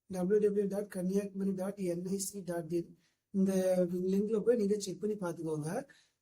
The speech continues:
இதுல வந்து உங்களுக்கு எலிஜிபிலிட்டி இருந்ததுன்னா நீங்க இந்த ஃபார்மை டவுன்லோட் பண்ணி நீங்க இதை அப்ளிகேஷன் போட்டுக்கலாம். இந்த இது, இந்த ஆபீஸ் வந்து கன்னியாகுமரி, அதாவது நம்ம நாகர்கோவில்ல வந்து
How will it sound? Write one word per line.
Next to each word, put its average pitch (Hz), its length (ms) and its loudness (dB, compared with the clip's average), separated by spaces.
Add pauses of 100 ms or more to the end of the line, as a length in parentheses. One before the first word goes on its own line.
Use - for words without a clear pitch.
இதுல 202 220 2
வந்து 208 260 2
உங்களுக்கு 196 320 0
எலிஜிபிலிட்டி 190 420 -2
இருந்ததுன்னா 190 320 -2 (460)
நீங்க 196 240 6
இந்த 185 140 -4
ஃபார்மை 185 400 -2
டவுன்லோட் 185 360 -4
பண்ணி 214 180 -4
நீங்க 202 240 0
இதை 185 200 -2 (400)
அப்ளிகேஷன் 180 500 -6
போட்டுக்கலாம். 151 440 -4 (440)
இந்த 175 220 0
இது, 185 460 2
இந்த 180 120 -4
ஆபீஸ் 202 400 -2
வந்து 214 220 0
கன்னியாகுமரி, 190 840 -2
அதாவது 180 340 -6
நம்ம 180 180 -4
நாகர்கோவில்ல 196 600 -2
வந்து 175 260 0